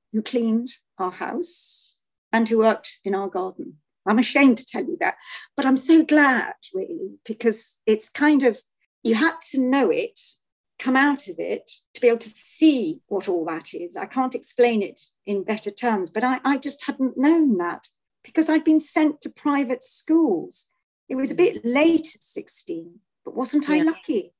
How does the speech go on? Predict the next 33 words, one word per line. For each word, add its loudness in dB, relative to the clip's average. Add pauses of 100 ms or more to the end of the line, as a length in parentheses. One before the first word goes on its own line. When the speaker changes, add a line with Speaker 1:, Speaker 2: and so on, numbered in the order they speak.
Speaker 1:
Wasn't -2
Speaker 2:
I 0
Speaker 1:
I -4
Speaker 2:
think 6
Speaker 1:
lucky? 2
Speaker 2:
that, -10 (400)
I -4
think -4
sometimes -2
on -4
the -2
left -4
that -6
there -6
is, -6 (100)
um, -8 (340)
it's -8
almost -2
like 0
an -4
inverted 0
snobbery, -2
I -4
call 0
Speaker 1:
Oh, 6
Speaker 2:
it, -6 (240)
Speaker 1:
oh, 4
Speaker 2:
where 6
Speaker 1:
I've -2
Speaker 2:
there's 4
Speaker 1:
met 2
Speaker 2:
a -4
lack -2